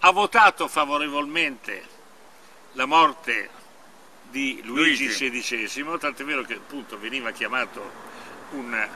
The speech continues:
Speaker 1: regicida, quelli che votarono favorevolmente alla morte di Luigi sedicesimo furono chiamati regicidi,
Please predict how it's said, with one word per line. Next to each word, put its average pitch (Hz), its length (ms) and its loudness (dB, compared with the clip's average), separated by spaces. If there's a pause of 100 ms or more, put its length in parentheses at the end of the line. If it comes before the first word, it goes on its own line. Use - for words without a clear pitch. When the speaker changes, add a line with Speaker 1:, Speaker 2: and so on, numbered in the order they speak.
(220)
Speaker 1:
regicida, 123 800 0
quelli 123 220 -6
che 123 120 -8
votarono 123 500 -2
favorevolmente 120 720 -6
alla 117 100 -2
morte 117 400 -6 (460)
di 120 120 -8
Luigi 123 320 -4
sedicesimo 113 680 -6
furono 123 280 -12
chiamati 117 540 -4
regicidi, 123 760 -8